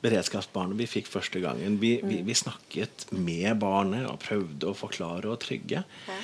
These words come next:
Speaker 1: Eh, etter et døgn så fikk han lov til å ringe hjem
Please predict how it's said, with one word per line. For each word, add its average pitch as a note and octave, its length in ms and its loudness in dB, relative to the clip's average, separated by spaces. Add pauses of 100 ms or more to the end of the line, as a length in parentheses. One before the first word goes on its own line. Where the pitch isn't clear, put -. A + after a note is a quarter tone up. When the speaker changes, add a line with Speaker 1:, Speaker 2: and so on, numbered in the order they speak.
(300)
Speaker 1:
Eh, A2+ 280 2 (240)
etter B2+ 200 0
et C3 200 -4
døgn C3+ 380 2
så - 180 -2
fikk - 180 -8
han G#2+ 140 2
lov F#2 180 4
til G2+ 120 0
å G2+ 60 2
ringe F2+ 300 4
hjem D2 380 2